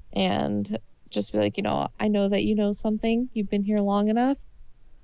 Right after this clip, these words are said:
So I wanna know what you know about any of these cases."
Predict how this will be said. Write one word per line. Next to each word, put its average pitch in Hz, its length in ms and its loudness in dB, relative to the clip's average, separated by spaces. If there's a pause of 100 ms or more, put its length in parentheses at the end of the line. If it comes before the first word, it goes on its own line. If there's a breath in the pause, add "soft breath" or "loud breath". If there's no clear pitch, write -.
(100)
So 104 540 2
I 208 120 -2
wanna 208 340 2
know 196 460 2
what 214 240 -2
you 202 100 -2
know 196 400 0 (240)
about 202 300 0
any 196 380 0 (100)
of - 140 -2
these 202 200 -2
cases." - 600 -4